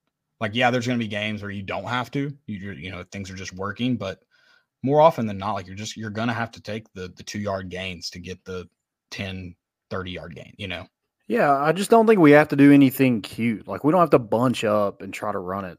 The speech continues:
Speaker 2: Like, I, I feel like we just play our game, run the football. I think Joe got a lot more comfortable last week running the football, run him a little bit. Um, and then those receivers were playing pretty good in that first half. You know, I wanna see them kinda build on that,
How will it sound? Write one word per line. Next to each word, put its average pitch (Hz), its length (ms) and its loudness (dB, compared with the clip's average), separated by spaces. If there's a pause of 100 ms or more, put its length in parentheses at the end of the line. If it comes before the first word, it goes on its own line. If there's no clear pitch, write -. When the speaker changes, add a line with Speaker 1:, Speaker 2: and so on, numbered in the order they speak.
Speaker 2:
Like, 101 260 -12
I, 110 200 -4
I 120 40 -4
feel 139 160 -2
like 113 160 -2
we 127 120 -2
just 131 240 -2 (200)
play 156 280 2
our 156 120 6
game, 147 520 -2 (320)
run 139 180 2
the 147 80 2
football. 143 640 4 (320)
I 131 60 -8
think 139 200 0
Joe 127 280 2
got 139 200 4
a 131 40 2
lot 135 200 2
more 131 160 -2
comfortable 131 380 -4
last 131 300 -2
week 131 180 -4
running 131 220 -2
the 120 80 -4
football, 135 360 -2
run 123 240 -2
him 131 220 -2
a 123 80 -2
little 131 180 -4
bit. 131 320 -4 (600)
Um, 110 560 -8 (100)
and 135 140 -6
then 143 100 0
those 214 220 -2
receivers 226 680 -2
were 151 100 4
playing 151 440 0
pretty 143 260 0
good 123 240 0
in 120 100 -2
that 101 220 -10
first 98 320 -10
half. 87 500 -16
You 104 140 -16
know, 101 80 -12
I 110 80 -6
wanna 160 180 0
see 143 200 -4
them 139 160 0
kinda 139 220 -2
build 120 300 -2
on 110 180 -4
that, 117 360 -8